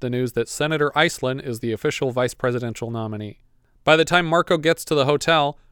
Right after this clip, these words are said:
Raymond seems to have concluded what he's done. Marco hands him a deck of all queens of diamond and goes to work erasing all of Raymond's programming and replacing it with the truth, mostly, starting with the fictional military operation for which he earned his Congressional Medal of Honor.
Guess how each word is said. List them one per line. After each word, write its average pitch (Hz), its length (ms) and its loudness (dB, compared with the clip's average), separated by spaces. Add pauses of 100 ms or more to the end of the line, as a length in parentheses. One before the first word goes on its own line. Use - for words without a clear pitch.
(160)
Raymond 156 400 2
seems 151 260 -2
to - 80 -2
have 135 120 2
concluded 135 480 -2
what 123 120 0
he's 107 120 -4
done. 127 320 -4 (520)
Marco 151 360 2
hands 143 240 -2
him 147 200 0
a 131 80 0
deck 139 240 0
of 120 140 0
all 147 240 4
queens 151 320 -4
of 117 100 -2
diamond 131 420 -2 (380)
and 120 140 -6
goes 143 200 6
to 135 80 -4
work 165 300 2
erasing 127 540 0
all 117 180 -2
of 117 120 -4
Raymond's 123 300 -6
programming 113 600 -6 (260)
and 120 140 -4
replacing 135 440 -2
it 131 100 -6
with 131 260 -4
the - 80 -6
truth, 139 420 -2
mostly, 117 600 -4 (440)
starting 170 380 4
with 143 160 2
the 135 180 2
fictional 156 460 -2
military 131 520 2
operation 104 540 -6
for 113 140 -8
which 117 160 -4
he 123 160 -6
earned 120 160 -8
his 113 140 -4
Congressional 117 500 -4
Medal 110 260 -4
of 101 120 -6
Honor. 107 340 -8